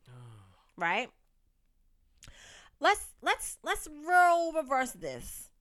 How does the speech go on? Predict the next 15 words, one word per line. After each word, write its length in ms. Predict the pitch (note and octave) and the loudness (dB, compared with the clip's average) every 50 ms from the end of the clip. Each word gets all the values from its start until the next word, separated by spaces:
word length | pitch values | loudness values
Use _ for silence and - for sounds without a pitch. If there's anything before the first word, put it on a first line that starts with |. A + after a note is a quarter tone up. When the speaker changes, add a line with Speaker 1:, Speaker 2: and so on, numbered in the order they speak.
| _ - - | _ -10 -4
Speaker 2:
right? 360 | G#3+ A3 A#3+ C4+ D#4 E4+ - _ | -2 0 0 0 -2 -4 -10 _
Let's, 320 | G#3+ C#4+ F4+ - - - | -4 -4 -4 -4 -4 -4
let's 200 | A#3+ C#4 D#4 - | -4 -4 -4 2
put 200 | - - D#4 D4+ | 4 4 4 4
it 120 | D4+ D4+ - | 2 0 -2
here. 320 | - A#3 F3 C#3 B2 F#3 - _ _ - - _ _ _ - - - - _ _ - - - _ _ _ _ _ _ _ _ _ _ _ _ - | -2 -4 -4 -8 -10 -14 -18 _ _ -20 -20 _ _ _ -20 -20 -20 -20 _ _ -20 -20 -20 _ _ _ _ _ _ _ _ _ _ _ _ -10
Let, 220 | A3 C4+ D4 - - | -8 -8 -8 -8 -10
let's 240 | G3 B3 C#4 C4+ - _ _ - - | -12 -12 -12 -12 -14 _ _ -14 -10
put 160 | D4 D#4+ E4+ E4 _ - F3+ | -10 -10 -10 -12 _ -18 -12
this 240 | A3+ C4 C#4 B3+ | -10 -10 -10 -10
shit 300 | - - - A#3+ B3 A3+ - B2 D3 | -12 -16 -14 -14 -14 -14 -14 -18 -16
right 360 | D#3+ F#3 A3 A#3 B3+ B3+ A#3+ - - - - | -10 -6 -4 -4 -4 -4 -6 -10 -18 -20 -16
here. 420 | A#3 A3 A3+ G3+ E3+ D3+ C3 - _ - - - _ _ _ _ _ _ _ _ | -12 -10 -8 -8 -8 -8 -10 -14 _ -20 -20 -20 _ _ _ _ _ _ _ _
Okay? 520 | - D#3+ D#3 - - G#3+ G#3 G#3+ A#3 C#4 F4 _ _ _ - - _ _ _ _ _ _ _ _ _ _ _ _ _ _ _ _ _ _ - _ _ _ _ _ _ _ _ _ _ _ _ _ _ _ _ _ _ _ _ _ _ _ _ _ _ _ _ _ _ _ _ _ _ _ _ _ _ _ _ _ - | -16 -16 -12 -8 -4 -4 -2 -2 -4 -4 -8 _ _ _ -20 -20 _ _ _ _ _ _ _ _ _ _ _ _ _ _ _ _ _ _ -20 _ _ _ _ _ _ _ _ _ _ _ _ _ _ _ _ _ _ _ _ _ _ _ _ _ _ _ _ _ _ _ _ _ _ _ _ _ _ _ _ _ -8
Now, 380 | A3 A3 G#3 F#3 C#3+ B2+ - | -2 0 0 0 0 -2 -6